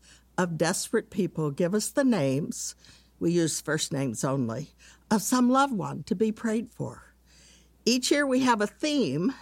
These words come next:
and each year I have written an eight-week devotional study to prepare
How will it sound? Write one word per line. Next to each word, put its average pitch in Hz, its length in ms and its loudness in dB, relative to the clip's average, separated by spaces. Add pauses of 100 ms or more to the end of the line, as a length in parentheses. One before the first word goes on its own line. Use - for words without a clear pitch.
(200)
and 202 220 -2
each 262 340 0
year 208 360 0
I 190 80 -2
have 190 200 -2
written 220 360 2 (360)
an 175 240 0
eight-week 247 560 0
devotional 202 600 0
study 160 600 -2 (460)
to 220 180 2
prepare 233 920 -4